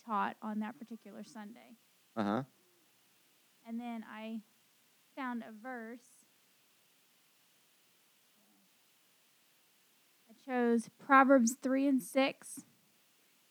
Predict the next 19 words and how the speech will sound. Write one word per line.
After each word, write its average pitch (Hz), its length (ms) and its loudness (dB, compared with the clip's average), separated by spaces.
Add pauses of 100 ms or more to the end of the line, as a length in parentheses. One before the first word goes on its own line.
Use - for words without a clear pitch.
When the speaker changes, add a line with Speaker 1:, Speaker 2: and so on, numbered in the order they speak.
(140)
Speaker 1:
Uh, 226 340 -2
"In 247 180 -4
all 262 300 6
your 302 200 4
ways 262 380 6
submit 240 380 2
to 247 100 -6
him, 233 260 -4
and 208 120 -6
he 226 180 -6
will 226 120 0
make 208 240 -4
your 208 100 -10
paths 208 420 -12
straight." - 520 -18 (1160)
Speaker 2:
Mm-hmm. 110 180 -8
Speaker 1:
You, 254 160 -4 (380)
so 208 260 -2
if 233 200 -2